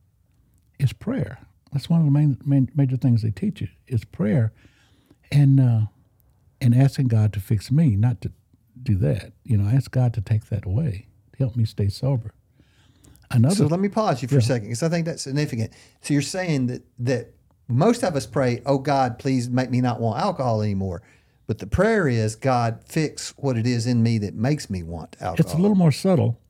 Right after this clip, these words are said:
Speaker 1: but norm-, normally they just ask me not to drink today. But there's another powerful, uh, spiritual concept going on, which is one day at a time,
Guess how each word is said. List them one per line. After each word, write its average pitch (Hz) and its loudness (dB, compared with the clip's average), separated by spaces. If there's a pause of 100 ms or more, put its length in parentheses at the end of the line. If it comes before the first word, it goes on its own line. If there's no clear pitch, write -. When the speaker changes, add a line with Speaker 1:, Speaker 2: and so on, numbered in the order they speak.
(160)
Speaker 1:
but 120 0
norm-, 160 2
normally 160 2
they 139 2
just 127 -2 (200)
ask 113 2
me 120 6
not 117 4
to 110 0
drink 110 0
today. 104 -2 (800)
But 107 0
there's 120 4
another 127 4
powerful, 127 0
uh, 110 -2 (480)
spiritual 110 -2
concept 143 -2
going 104 2
on, 104 2 (1400)
which 127 2
is 113 2 (120)
one 123 4
day 120 2
at 95 0
a 92 -2
time, 160 -2